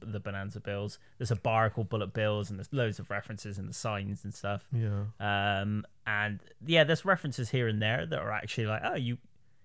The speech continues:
Speaker 1: you, you at least looked at the instruction manual." And, uh, one
Speaker 2: But
Speaker 1: thing
Speaker 2: then they got hot. No,
Speaker 1: Then
Speaker 2: well,
Speaker 1: they got high.
Speaker 2: they looked at that instruction manual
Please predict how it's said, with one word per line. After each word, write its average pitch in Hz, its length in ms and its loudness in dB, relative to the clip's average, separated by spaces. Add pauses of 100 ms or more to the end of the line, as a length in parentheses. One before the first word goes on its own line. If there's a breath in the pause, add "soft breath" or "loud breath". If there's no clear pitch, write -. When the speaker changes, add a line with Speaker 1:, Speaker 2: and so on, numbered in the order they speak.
(160)
Speaker 1:
you, 170 260 4
you 160 160 4
at 165 80 0
least 202 240 -2
looked 156 280 -2
at 151 120 0
the 131 80 -2
instruction 127 560 0
manual." 104 440 -6 (600 soft breath)
And, 117 500 2
uh, 113 320 4 (460)
one 143 420 2
Speaker 2:
But 135 100 -2
Speaker 1:
thing 147 120 4
Speaker 2:
then 107 120 6
they 104 80 4
got 104 180 -2
hot. - 180 -10 (300 soft breath)
No, 117 160 2 (200)
Speaker 1:
Then 135 160 10
Speaker 2:
well, 123 80 10
Speaker 1:
they 131 100 8
got 104 220 6
high. 131 180 6
Speaker 2:
they 131 120 10
looked 147 360 10
at 156 80 4
that 131 140 4
instruction 120 580 2
manual 90 500 -4